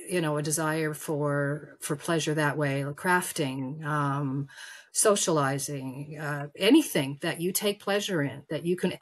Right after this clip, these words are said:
put your energy into, is going to help you go from the negative to gaining that positive pull. You know, like you were saying about the, the two different,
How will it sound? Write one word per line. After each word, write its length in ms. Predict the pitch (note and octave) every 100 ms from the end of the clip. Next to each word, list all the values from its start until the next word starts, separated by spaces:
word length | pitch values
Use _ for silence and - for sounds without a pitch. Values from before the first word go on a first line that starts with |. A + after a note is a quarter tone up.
| _ _ _
put 220 | - A3
your 320 | G3 G3 F3+
energy 440 | F3 G3 G3 E3+ C#3+
into, 320 | C#3 D3 C#3
is 100 | D3
going 200 | E3+ D#3
to 60 | D3
help 300 | E3+ E3+ D#3+
you 80 |
go 180 | D3 D3+
from 260 | D3+ D#3+ D3
the 80 | D3+
negative 560 | E3 E3 D3+ C#3+ C#3+ - - - -
to 100 | F3+
gaining 440 | F3 E3 E3 D3+
that 200 | C#3+ C#3
positive 800 | - G3 A3+ A3 C#3+ C3 - - _ _ _ _ -
pull. 300 | E3+ B2 - _ _ _ _ _ _ _
You 100 | E3
know, 100 | C#3+
like 160 | C#3
you 60 | F3
were 80 | D#3
saying 260 | F3 D#3+
about 240 | D3 D3 D3
the, 160 | D3 D3 -
the 60 |
two 140 | D#3+ F3
different, 340 | D#3 D3+ C#3